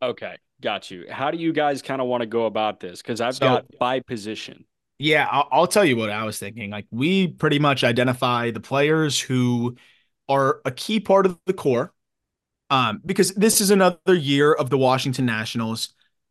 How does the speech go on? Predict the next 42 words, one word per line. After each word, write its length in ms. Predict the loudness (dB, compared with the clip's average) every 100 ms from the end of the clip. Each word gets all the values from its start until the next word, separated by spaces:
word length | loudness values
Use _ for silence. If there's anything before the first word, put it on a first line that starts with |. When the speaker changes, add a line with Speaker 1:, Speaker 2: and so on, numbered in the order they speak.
| _ _ _ _ _ _ _ _ _
Speaker 2:
either 200 | -2 0
signing 420 | 2 2 2 2 0 0
a 60 |
vet 260 | 0 0 0
or 140 | -4
two 200 | -4 -4 -4
that 120 | -4
they 120 | -6
can 140 | -6
flip, 300 | -8 -8 -10 -12 _ _ _ _ -4
and 160 | -2 0
then 80 |
also 440 | 0 0 0 0 -2
potentially 560 | -2 -2 -2 -2 -2
trading 460 | -4 -2 -2 0 -2
guys 260 | -4 -4 -6
that 100 | -6
aren't 300 | -4 -4 -6
part 160 | -8 -8
of 60 |
their 120 | -10
future. 440 | -12 -12 -12 -14 -16 _ -6
So 340 | -2 -2 -4 _ _ _ _
presumably 680 | -2 2 4 4 2 2 -2 _ _ _ _ _ _ _ -4
the 140 | -2
debate 280 | 0 0 2
we're 120 | 0
gonna 160 | 0 0
have 280 | 0 0
is 120 | 0 0
around 360 | 0 0 -2
Lane 220 | -2 -4
Thomas, 580 | -4 -2 0 0 -2 -2 -6 _ _ _
whether 240 | -6 -4 -2
he's 160 | -4
a 40 | -4
part 200 | -2 -2
of 40 |
the 60 | -2
future 300 | -4 -6 -6
or 60 |
not. 340 | -2 0 0